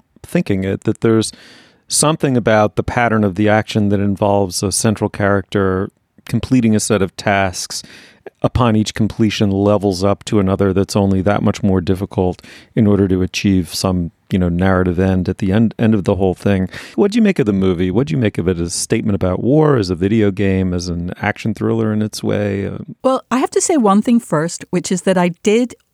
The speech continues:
Speaker 2: watch it in screener form on a tiny screen on my computer.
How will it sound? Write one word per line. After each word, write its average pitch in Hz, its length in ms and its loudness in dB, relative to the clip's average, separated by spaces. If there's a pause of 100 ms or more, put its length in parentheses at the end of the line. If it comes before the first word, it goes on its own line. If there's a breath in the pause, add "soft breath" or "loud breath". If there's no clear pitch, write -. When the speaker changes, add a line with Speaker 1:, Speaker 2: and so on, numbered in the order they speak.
(120)
Speaker 2:
watch - 300 -2
it 160 200 -2 (360)
in 165 120 2
screener 165 500 0
form 180 340 0 (140)
on 165 300 2 (100)
a 151 60 -4
tiny 165 480 0
screen 147 420 0
on 156 220 2
my 156 160 2
computer. 143 560 -4